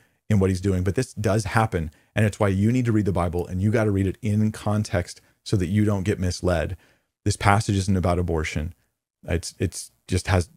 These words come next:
really nothing to do with the topic. Now, there's two reasons why this is actually a really big deal. The first is the purpose of this Bible verse and this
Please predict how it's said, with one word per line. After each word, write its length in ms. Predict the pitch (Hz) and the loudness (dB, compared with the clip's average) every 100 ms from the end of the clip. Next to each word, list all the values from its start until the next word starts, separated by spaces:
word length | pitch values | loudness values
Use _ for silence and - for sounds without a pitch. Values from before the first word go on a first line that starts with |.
| - | -10
really 300 | 104 98 87 | 0 2 2
nothing 320 | 85 87 92 85 | 2 0 -2 -4
to 100 | 82 | -2
do 100 | 80 | -2
with 120 | 76 | -4
the 60 | |
topic. 480 | 78 80 73 67 - - | -6 -4 -4 -8 -4 2
Now, 80 | |
there's 200 | 107 107 | 2 2
two 360 | - - 160 165 | -4 -4 0 2
reasons 460 | 143 139 131 98 95 | 2 2 2 0 2
why 120 | 95 | 2
this 200 | 98 - | 2 0
is 100 | 98 | 0
actually 400 | 95 - 104 78 | 0 0 -4 -2
a 80 | 92 | -2
really 460 | 95 113 127 127 | 0 0 0 -4
big 480 | - 101 101 98 - - 90 | -4 0 2 0 -4 -12 -4
deal. 380 | 90 78 57 - _ _ _ | 0 0 -2 -10 _ _ _
The 60 | 120 | 2
first 240 | 185 208 | 2 2
is 100 | 202 | 0
the 100 | 147 | 0
purpose 800 | 110 - 135 104 85 80 - - - | 0 2 2 2 -2 -4 -10 -10 0
of 320 | 104 107 98 | 2 2 -4
this 300 | 110 104 104 | -2 0 0
Bible 380 | 92 90 101 104 | 2 2 4 2
verse 320 | 95 98 - | 2 0 0
and 100 | 90 | -2
this 180 | 87 - | -2 -4